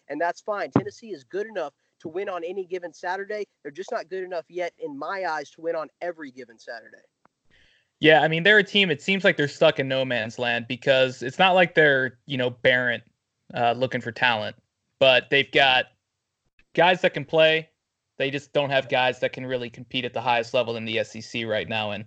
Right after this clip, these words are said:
Speaker 2: you know, I'm glad you kinda level set it 'cause I don't really see it for Tennessee either this year. I mean, I know Tennessee fans get excited, uh, but I don't think this is the year that, that we're gonna see major, major steps forward for them.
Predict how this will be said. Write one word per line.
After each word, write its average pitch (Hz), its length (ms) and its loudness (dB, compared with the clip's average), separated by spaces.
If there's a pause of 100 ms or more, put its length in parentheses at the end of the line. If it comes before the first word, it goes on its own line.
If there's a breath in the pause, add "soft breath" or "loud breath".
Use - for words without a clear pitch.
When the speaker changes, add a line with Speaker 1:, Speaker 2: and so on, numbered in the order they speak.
(640 loud breath)
Speaker 2:
you - 80 -2
know, 143 80 6
I'm 143 120 4
glad 160 260 6
you 139 60 -4
kinda 147 240 0
level 139 260 0
set 139 240 2
it 131 80 0
'cause 135 140 -4
I 151 100 4
don't 160 160 2
really 135 200 -4
see 135 260 -6
it - 100 -4
for 151 80 -4
Tennessee 139 460 -2
either 131 300 0
this 139 220 -2
year. 143 240 6
I 127 60 4
mean, 131 140 -2
I 127 80 2
know 139 120 4
Tennessee 135 440 -2
fans 123 300 0
get 127 120 -4
excited, 127 580 0 (540 soft breath)
uh, 120 260 2
but 123 520 0
I 139 80 2
don't 147 160 0
think 131 220 0
this 139 200 -4
is 131 100 -10
the 123 120 -8
year 120 320 -2
that, 117 360 0
that 117 200 0
we're 123 80 -8
gonna 123 180 -6
see 123 220 -6
major, 117 600 -2
major 123 280 -2
steps 117 300 -2
forward 120 280 -2
for 123 100 -4
them. 113 300 2